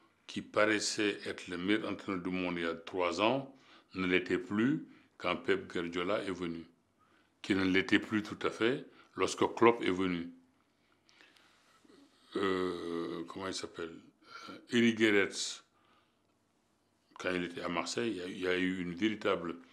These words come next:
Gerets mania qui a déferlé sur la ville et même dans le pays. Mais vraiment,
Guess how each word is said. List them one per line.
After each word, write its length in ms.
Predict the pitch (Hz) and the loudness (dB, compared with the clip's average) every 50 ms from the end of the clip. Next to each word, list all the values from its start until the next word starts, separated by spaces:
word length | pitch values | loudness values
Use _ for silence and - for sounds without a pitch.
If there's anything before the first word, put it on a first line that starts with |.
| - - - _ _ _ - - 87 | -20 -20 -20 _ _ _ -16 -8 -4
Gerets 400 | 98 92 95 92 - - - 95 | -2 0 0 -2 -2 -4 -6 -4
mania 400 | 90 87 87 90 95 107 120 120 | -4 -4 -2 -2 -2 -2 -2 -2
qui 160 | - - - | -4 -6 -6
a 80 | 85 | -6
déferlé 580 | 85 85 87 107 104 - - 101 95 95 92 92 | -6 -4 -2 -2 0 0 0 0 0 0 0 0
sur 220 | 90 - - 87 | -2 -2 -6 -4
la 140 | 87 87 87 | -2 -2 -2
ville 360 | 82 92 104 113 127 127 - - - - _ - | 0 0 0 -2 -2 -4 -8 -14 -18 -18 _ -4
et 60 | - | -2
même 220 | 95 98 101 104 92 | 0 2 2 2 2
dans 100 | 90 92 | 2 2
le 140 | 98 95 92 | 0 0 -2
pays. 360 | - 95 92 87 90 87 - - - _ - | -4 -4 -4 -4 -6 -10 -12 -14 -20 _ -12
Mais 160 | 101 98 95 | -8 -6 -6
vraiment, 520 | 87 92 101 117 113 101 92 90 - - | -2 2 2 2 2 2 0 -4 -6 -12